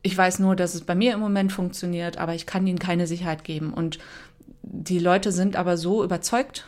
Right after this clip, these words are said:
von ihrem Auftreten, dass sie ihr vertrauen und sagen, "Wir ver-, wir möchten's versuchen." Und sie erzählt dann eben, "Wohl üb-, oder übel muss ich weitere Geschäfte machen. Bald war ich genötigt, dieses und jenes." Und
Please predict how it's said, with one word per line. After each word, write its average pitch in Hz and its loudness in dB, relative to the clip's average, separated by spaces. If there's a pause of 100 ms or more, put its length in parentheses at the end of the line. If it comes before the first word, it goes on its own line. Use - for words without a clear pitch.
von 196 4
ihrem 180 2
Auftreten, 233 -2 (680)
dass 196 4
sie 180 2
ihr 220 2
vertrauen 214 2
und 156 -2
sagen, 175 -2 (280)
"Wir 190 2
ver-, 190 0
wir 190 4
möchten's 190 2
versuchen." 170 -2 (100)
Und 165 -2
sie 190 4 (180)
erzählt 185 2
dann 175 2
eben, 185 4 (220)
"Wohl 220 6
üb-, 180 0
oder 196 4
übel 185 4
muss 185 -2
ich 180 -10
weitere 175 0
Geschäfte 170 -6
machen. 165 -2
Bald 185 2
war 180 4
ich - -6
genötigt, 170 -2
dieses 170 0
und 156 -2
jenes." 156 -2
Und 160 -4